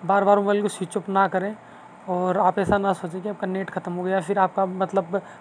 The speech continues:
WhatsApp block हो गया, कुछ भी नहीं हुआ, ठीक है। और ऐसी शानदार video देखने के लिए please channel को like करें, subscribe करें। Again, thank you for watching my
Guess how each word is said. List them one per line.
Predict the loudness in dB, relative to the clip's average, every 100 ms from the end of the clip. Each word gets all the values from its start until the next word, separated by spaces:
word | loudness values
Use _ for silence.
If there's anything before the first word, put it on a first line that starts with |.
| -2 0
WhatsApp | 2 0 0
block | 2 2 2
हो | -2
गया, | -2
कुछ | -2 -4
भी | -2
नहीं | 0
हुआ, | 0 -2 -4 -8 -20 -20 -8
ठीक | -4 -2
है। | -2 -4 -20 -20 -8 -4
और | -2
ऐसी | 2 0 0 -6
शानदार | 0 0 2 -2
video | 0 0
देखने | 0 0 -2
के | -4
लिए | -4 -4
please | -8
channel | -4 -6 -4
को | 0
like | 0 0
करें, | -2 -6
subscribe | -8 -4 -4 -2
करें। | -2 -2
Again, | -2 -4 -8 -16 -20 -20 -20 -16 -4
thank | -2 -2
you | 0
for | 0
watching | 0 -4 -6
my | -6